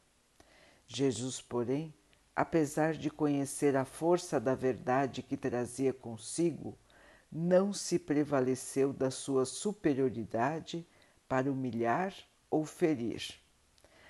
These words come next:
Acima de todas as preocupações, buscou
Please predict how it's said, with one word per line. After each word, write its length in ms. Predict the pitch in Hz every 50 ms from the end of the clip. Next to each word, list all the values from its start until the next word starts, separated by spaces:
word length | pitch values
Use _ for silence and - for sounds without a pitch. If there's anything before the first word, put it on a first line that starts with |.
| - - _
Acima 500 | - - 123 - - 143 143 143 139 131
de 140 | 107 113 110
todas 540 | - _ - 151 190 185 151 156 147 113 143
as 160 | 139 135 -
preocupações, 1200 | - - 131 131 127 - 120 - - 127 120 117 - - - 143 143 160 165 160 - - - - _ - - - - _ _ 139
buscou 800 | 151 175 190 185 185 - - - - 147 151 156 156 160 165